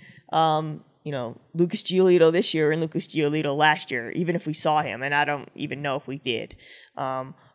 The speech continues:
but a guy like a Jose Berrios, I looked at that. We have not seen him since two thousand and eighteen. Uh, Kenta Maeda never pitched against the Yankees.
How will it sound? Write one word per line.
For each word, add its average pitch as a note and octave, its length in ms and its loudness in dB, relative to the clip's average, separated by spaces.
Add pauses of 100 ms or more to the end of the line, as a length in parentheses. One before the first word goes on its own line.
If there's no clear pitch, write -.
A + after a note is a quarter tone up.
but D3 200 4
a D3+ 80 -2
guy D#3 160 6
like D#3+ 200 0
a D#3+ 40 -2
Jose F3 400 2
Berrios, E3 600 2
I D#3 100 2
looked E3+ 200 -2
at D#3+ 80 -16
that. D#3 180 4
We D3+ 120 -6
have E3+ 200 -2
not E3+ 200 -4
seen E3+ 300 -8
him C#3 360 -8
since - 260 -10
two E3 120 -8
thousand C#3+ 340 -2
and C3+ 140 -8
eighteen. D3 580 -8 (380)
Uh, D#3+ 160 -4
Kenta E3+ 320 -2
Maeda F3 640 8 (480)
never F#3 280 2
pitched - 280 -4
against C3 320 -4
the G2+ 80 -10
Yankees. - 560 -6